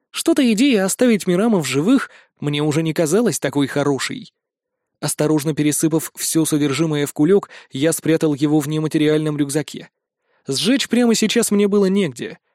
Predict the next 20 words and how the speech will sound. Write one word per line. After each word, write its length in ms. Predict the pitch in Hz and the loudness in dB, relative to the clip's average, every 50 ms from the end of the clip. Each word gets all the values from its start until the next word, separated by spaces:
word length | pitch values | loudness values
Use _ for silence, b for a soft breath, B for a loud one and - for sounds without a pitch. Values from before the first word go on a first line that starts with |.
| _ _ _ _ - | _ _ _ _ -6
Высыпать 460 | 131 139 139 - 165 147 180 165 - | -4 -2 -2 -2 0 0 0 -2 -2
в 60 | - | -2
канализацию — 760 | - 156 160 156 160 151 160 202 196 - - - 139 131 131 - | -4 -2 0 0 2 2 2 0 0 0 -2 -2 -2 -2 -2 -2
это 240 | - 147 - 147 143 | -2 -4 -2 -2 -2
отравлять 440 | 135 - 156 151 143 147 147 143 - | -2 -2 -2 -2 0 0 -2 -2 -2
реку. 440 | 139 135 127 - - - - - _ _ _ _ _ _ _ _ _ - | -4 -4 -4 -6 -8 -14 -16 -16 _ _ _ _ _ _ _ _ _ -6
Вернусь 380 | 127 135 165 190 220 233 220 - | -2 -2 0 2 2 2 2 0
в 80 | - | -2
кострищ — 540 | - 190 196 - - 247 254 208 - - - _ _ _ - | -2 -2 0 0 2 2 2 2 0 -4 -10 _ _ _ -4
уничтожу 560 | 156 170 190 190 - - - 254 233 165 151 147 | -2 0 0 0 -2 0 0 0 2 2 2 2
эту 180 | 139 - 160 | 2 0 0
заразу 340 | 139 170 185 196 185 131 139 | 2 2 2 2 0 -2 -2
на 120 | 139 135 | -4 -4
полигоне. 640 | 123 156 151 151 156 147 139 131 117 - - - - _ _ _ _ _ _ _ _ _ | 0 2 2 2 0 -2 -6 -8 -8 -10 -18 -20 -20 _ _ _ _ _ _ _ _ _
Ей 300 | - 127 113 139 151 151 | -12 -8 -4 -4 -4 -2
нет 320 | 151 151 156 156 135 - | -2 -2 -2 -2 -4 -4
места 380 | 143 143 139 135 - - 139 131 | -6 -6 -6 -6 -4 -4 -2 -2
в 40 | 127 | -2
этом 180 | 127 135 139 | -2 -4 -6
мире. 420 | 143 143 139 131 117 - - - | -6 -6 -6 -8 -8 -10 -16 -20